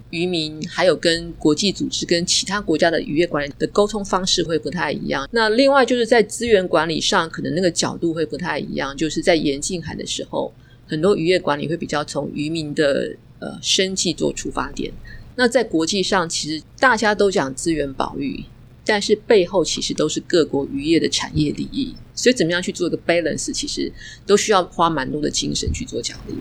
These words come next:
Speaker 2: 那之前这样子相关的累积，对于您现在的这个职务，您觉得有什么样子的注意或者是经验值的传承啊，或是发挥？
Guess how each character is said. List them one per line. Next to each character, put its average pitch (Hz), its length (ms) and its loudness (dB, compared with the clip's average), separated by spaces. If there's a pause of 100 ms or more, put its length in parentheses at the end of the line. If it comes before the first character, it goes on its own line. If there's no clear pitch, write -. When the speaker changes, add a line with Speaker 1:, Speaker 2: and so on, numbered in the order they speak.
(320)
Speaker 2:
那 240 380 4
之 233 280 -2
前 165 340 0
这 196 100 -4
样 190 220 2
子 151 260 -2
相 190 280 2
关 180 200 2
的 170 120 0
累 120 260 -4
积， 151 240 -2
对 160 300 2
于 160 80 2
您 143 240 0
现 156 400 0
在 147 280 -2
的 123 220 -2
这 135 220 -4
个 80 400 -8 (180)
职 135 220 0
务， 143 280 0
您 143 220 -2
觉 139 240 -2
得 139 180 0
有 135 220 0
什 143 220 0
么 120 100 -4
样 165 240 -2
子 135 140 -4
的 117 300 -4
注 156 280 -4
意 147 240 -2
或 151 160 -4
者 117 140 -2
是 131 440 -2
经 160 280 2
验 139 360 0
值 117 220 -4
的 117 340 -4
传 117 360 -6
承 117 300 -6
啊， 120 340 -8
或 139 100 -4
是 135 100 -6
发 117 220 -10
挥？ - 300 -10